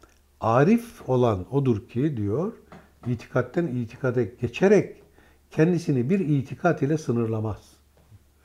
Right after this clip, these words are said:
Bu ne demek? İlahi esmanın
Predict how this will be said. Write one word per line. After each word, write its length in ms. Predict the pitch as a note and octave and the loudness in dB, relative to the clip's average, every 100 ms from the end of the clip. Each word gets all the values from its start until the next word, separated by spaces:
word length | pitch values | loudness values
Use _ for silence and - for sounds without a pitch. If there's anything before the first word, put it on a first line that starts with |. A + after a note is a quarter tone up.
| _ _ _ _ D#3+ | _ _ _ _ 4
Bu 100 | F#3+ | 4
ne 120 | C#3 | 4
demek? 240 | D3 G3 - _ _ _ - | 0 -4 -10 _ _ _ -8
İlahi 480 | B2 C3 B2+ D3+ F#3+ | -2 0 0 0 -4
esmanın 840 | B2+ A#2+ - B2+ A2+ G2+ C#3 G#3+ | -4 -6 -4 -2 -2 0 0 -2